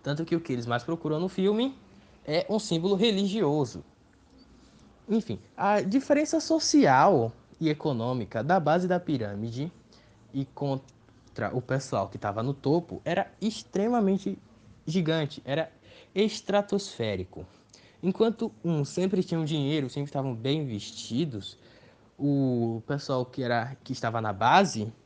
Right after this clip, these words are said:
que eram os servos, eles sempre eram maltrapilhos, sujos, doentes, viviam no meio dos mortos e dos animais. Bom,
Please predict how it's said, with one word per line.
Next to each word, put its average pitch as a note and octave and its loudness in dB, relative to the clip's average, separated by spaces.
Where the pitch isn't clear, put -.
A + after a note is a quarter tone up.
que - -6
eram A2 0
os G#2+ -6
servos, C#3 0
eles E3 -2
sempre G#3+ 0
eram D#3+ 0
maltrapilhos, C#3+ -2
sujos, E3 2
doentes, F#3 2
viviam E3+ -4
no E3 -4
meio D3 0
dos D3+ -2
mortos C3+ -2
e D3+ 0
dos B2 -2
animais. G#2+ -4
Bom, D3+ 0